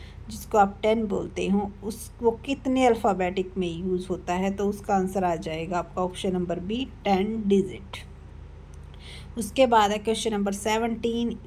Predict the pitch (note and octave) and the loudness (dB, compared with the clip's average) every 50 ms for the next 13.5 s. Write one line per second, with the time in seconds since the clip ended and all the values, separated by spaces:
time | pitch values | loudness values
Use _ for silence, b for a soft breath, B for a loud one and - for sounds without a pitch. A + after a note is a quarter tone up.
0 | - A3 A#3+ B3 - - - A#3+ A#3+ A#3+ A#3+ A#3+ B3 B3 B3 B3 B3+ C4 C#4 C#4 | -4 -2 -2 -2 -2 -4 -2 0 2 2 4 4 6 6 8 8 8 8 6 4
1 | - - A3+ G#3+ G#3 G#3 - G3+ F#3+ F#3+ F#3 F#3 F#3 - G3+ G3 G3+ G3 G3+ F#3+ | 4 2 2 2 2 0 2 2 4 4 4 4 2 2 2 0 2 0 0 0
2 | F#3+ F#3 F#3+ - - A3+ A3+ A3 A3+ A3 G#3+ G#3+ G#3+ G#3+ A3 G#3+ G3 F#3 F3 F3 | 0 0 0 0 2 4 4 6 6 6 4 2 0 0 -2 0 0 2 2 2
3 | F3 F3+ - - - - A#3 A#3 A#3 B3 A#3+ A#3+ A#3+ A#3+ A#3+ A#3 - - G#3 F#3+ | 2 0 -4 -8 -2 2 2 4 4 4 4 4 4 4 2 -2 -4 -2 0 2
4 | F#3 F#3 F#3 F#3 - F#3+ F#3 F#3 F3+ F3+ F#3+ G3 G3+ - G3 G#3 G#3 G3 G3 G3+ | 2 0 -2 -2 0 0 0 2 0 0 -2 -2 -2 0 0 0 2 2 2 4
5 | F#3+ F#3+ G3 G3 - G#3 G#3+ - B B B B B B B - - A#3+ C4 - | 4 2 2 0 -2 -2 -2 -2 B B B B B B B 4 6 6 6 4
6 | - - - G3+ G3 A3+ A#3 A3+ - - B3 B3+ C4 C4 B3 - F#3+ F#3 F#3 - | 0 -2 0 0 2 2 0 -4 0 6 8 8 8 8 4 0 -4 -6 -4 -2
7 | F3+ F3 F3 F#3 F#3 F#3+ G3 G3+ G3+ - D#4 E4+ - - - - - - - C4+ | -2 -2 -2 0 0 0 0 0 0 0 0 0 0 -2 -6 -12 -10 -2 2 4
8 | B3 G3+ F#3+ F3 E3 D3 C#3+ E3 - B B B B B B B - - G#3 G3 | 6 6 6 6 4 0 -6 -10 -12 B B B B B B B -4 0 2 2
9 | F#3+ F3+ - G3+ A#3+ - - - A#3 A3+ A3 A3 A3+ A3 - A3+ G#3+ G3+ G3+ G3 | 2 2 2 -2 -4 -4 2 6 8 8 8 8 4 0 0 4 4 6 6 6
10 | F#3+ G3 F#3+ F#3 F#3 F#3 G3+ G#3+ G#3 G3+ - G3+ G3 F#3 F#3 G3 G3+ F#3+ F#3 F#3 | 4 2 2 2 2 2 0 0 0 0 0 2 2 4 4 4 4 4 2 0
11 | F#3 - - G#3 G3 F#3+ F3+ F#3 F3 F3 E3+ E3+ F3+ G3 A3+ A#3+ B3+ C4 C4+ D4 | -2 -2 0 2 2 2 2 0 0 0 0 -2 -2 -2 -2 0 0 0 0 0
12 | D4+ - - - - - - - - - - F#3 G3 G3 G3 - E3+ D#3+ F#3 F#3 | 0 -2 -6 -12 -16 -16 -16 -16 -16 -10 -2 0 2 2 2 2 0 0 0 -4
13 | E3+ E3+ E3+ F#3 G3+ G3+ G3+ G3+ - - | -6 -2 0 2 2 2 2 0 -4 -8